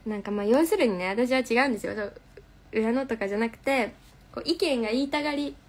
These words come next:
意見を言いたがりなんですね、すごく。だからこそ、こう、なんていうの？生徒会長とかリーダーとか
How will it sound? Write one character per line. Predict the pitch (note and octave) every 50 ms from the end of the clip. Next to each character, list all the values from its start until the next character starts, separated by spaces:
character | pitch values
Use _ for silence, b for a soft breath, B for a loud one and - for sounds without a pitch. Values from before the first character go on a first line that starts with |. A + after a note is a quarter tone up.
| - - - - - -
意 | - C#4+
見 | C#4+ E4+ D4
を | B3
言 | A3+ A#3+ C4+
い | C#4
た | C4+ D#4+
が | D#4 D#4 D#4
り | D4+ D#4
な | D#4 D#4+ D#4+
ん | D4 C4 - - - - -
で | A3+ G#3+
す | G#3
ね、 | G3+ G3 F#3+ G3 A3+
す | A#3 - A3
ご | - G3+
く。 | G3+ - F#3 F3 - B B B B B B B B B
だ | - D#4+ E4+
か | G4+ E4+
ら | C#4 B3+
こ | B3+ A3 A3
そ、 | A3 G#3 G#3+ G#3 G3 F#3 F3+ - - B B B B B B B - -
こ | - G3+
う、 | G3+ G3
な | G3+ G#3+ A3
ん | G#3+ G#3+
て | G#3
い | F#3+
う | F#3+
の？ | F#3 F3+ F3+ G3 A3+ A3+ - - - - - - - -
生 | - - D#4 F#4
徒 | F#4+ F#4
会 | F#4 G4 F#4+ F4+ D#4+ D#4+
長 | - A3 G#3
と | G#3+ A3
か | - - B3 A#3+ G#3
リ | G3+ B3 C4 C4+
ー |
ダ | B3 G#3+ G#3+
ー | G#3+
と | -
か | - F#3+ F3